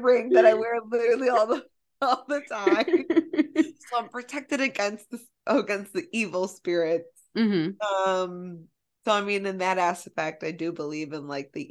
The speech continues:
Speaker 1: evil spirits.
Speaker 2: Mm-hmm.
Speaker 1: Um, because I feel like if they're good spirits, they would have passed on already and wouldn't be in, like, purgatory, you know, like, they would have, like,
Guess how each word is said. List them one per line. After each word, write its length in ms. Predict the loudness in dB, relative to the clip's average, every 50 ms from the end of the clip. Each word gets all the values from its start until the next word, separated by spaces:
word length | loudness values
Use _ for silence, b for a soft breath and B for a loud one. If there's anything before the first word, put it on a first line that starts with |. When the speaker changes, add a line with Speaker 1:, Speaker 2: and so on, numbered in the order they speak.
| -6 -6
Speaker 1:
evil 300 | -6 -6 -6 -8 -10 -10
spirits. 800 | -12 _ _ -10 -8 -6 -6 -4 -6 -6 -6 -8 -14 -20 -20 -20 _ _ _ _ -4 -2
Speaker 2:
Mm-hmm. 160 | 0 0 2
Speaker 1:
Um, 300 | 0 0 -2 -4 -6 -8 -12 _ _ _ _
because 460 | -6 -6 -4 -4 -4 -4 -4 -6 -8
I 80 | -8 -10
feel 200 | -6 -4 -2 0
like 200 | 0 0 -2 -4
if 160 | -6 -8 -6
they're 160 | -4 -4 -4
good 240 | -2 -2 -4 -4 -4
spirits, 400 | -8 -6 -4 -2 -2 -2 -4 -4
they 80 | -6 -6
would 180 | -4 -4 -4 -6
have 140 | -8 -8
passed 440 | _ -10 -8 -8 -8 -10 -12 -10 -6
on 440 | -2 -2 0 0 -2 -4 -6 -8 -12 b b b b b b _ -2
already 500 | 0 0 0 0 -2 -2 -2 -4 -4 -6
and 140 | -8 -8 -8
wouldn't 240 | -10 -12 -12 -10 -10
be 120 | -10 -10
in, 80 | -8 -8
like, 180 | -10 -12 -10
purgatory, 1000 | -6 -6 -4 -4 -4 -6 -8 -10 -10 -10 -8 -6 -6 -4 -4 -4 -4 -6 -10 -12 _
you 220 | -4 -2 -2 -2
know, 260 | -2 -2 -4 -4 -6 -6
like, 240 | -6 -8 -8 -6
they 140 | -6 -6 -4
would 260 | -4 -4 -4 -4 -4
have, 240 | -6 -6 -8 -8 -6
like, 240 | -6 -6 -6 -8 -10